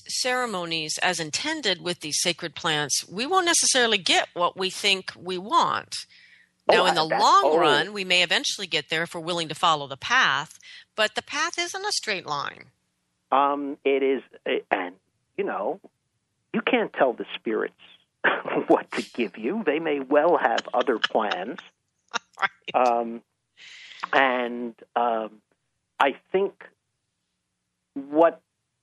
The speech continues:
Speaker 2: what is necessary is to approach the spirits in, uh, an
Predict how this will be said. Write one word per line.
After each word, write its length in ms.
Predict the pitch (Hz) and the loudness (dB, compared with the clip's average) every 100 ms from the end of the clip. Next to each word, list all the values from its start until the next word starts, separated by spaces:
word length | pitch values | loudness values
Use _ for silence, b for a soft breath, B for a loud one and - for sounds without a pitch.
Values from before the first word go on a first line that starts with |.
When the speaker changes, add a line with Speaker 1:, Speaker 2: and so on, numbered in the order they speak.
| _ _ _ _ _ _ _ _ | _ _ _ _ _ _ _ _
Speaker 2:
what 300 | 139 147 139 - _ _ | 2 2 2 -4 _ _
is 160 | 147 127 - | -4 -4 -2
necessary 840 | 131 156 175 - - - 107 - - _ _ _ _ - | 0 2 2 0 -4 -2 -2 -4 -16 _ _ _ _ -4
is 460 | 127 120 117 113 113 _ _ _ _ _ | -2 0 -2 -4 -8 _ _ _ _ _
to 180 | 139 123 | -2 0
approach 500 | 117 - - 196 214 - - | -2 0 0 0 -2 -10 -12
the 60 | - - | -14 -10
spirits 460 | - 120 117 113 _ _ _ _ 117 | -2 2 2 -2 _ _ _ _ -2
in, 260 | 110 110 - _ - | -2 -4 -12 _ -4
uh, 380 | 101 104 101 - - | -2 -2 -6 -10 -8
an 220 | 110 104 | -6 -6